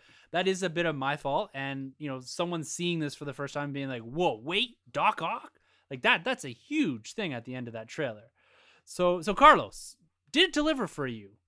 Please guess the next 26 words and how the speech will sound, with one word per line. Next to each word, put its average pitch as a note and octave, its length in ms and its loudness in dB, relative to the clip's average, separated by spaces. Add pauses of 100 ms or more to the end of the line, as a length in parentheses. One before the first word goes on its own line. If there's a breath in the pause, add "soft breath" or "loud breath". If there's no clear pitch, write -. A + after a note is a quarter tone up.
You D3+ 80 -8
know, D#3+ 160 -4
on G#3 180 2
the G3 80 -4
scale A3+ 420 0
that G3 300 -2
maybe F3+ 320 -6
you F3 180 -8
think F3+ 300 -8
it C#3+ 160 -10
needed G3 500 -2
to, B2 380 -4 (460)
arguably, C3 460 2
this D3+ 240 -4
movie C3 240 -4
didn't D3+ 220 -2
need F3+ 260 0
a A2+ 100 -6
trailer. A2 320 -10
<laughs> - 20 -4
It B2 60 -2 (100)
didn't G#3 160 0
need F3+ 160 0
any F3 160 0
promotion. D#3+ 560 0
Like, - 320 -12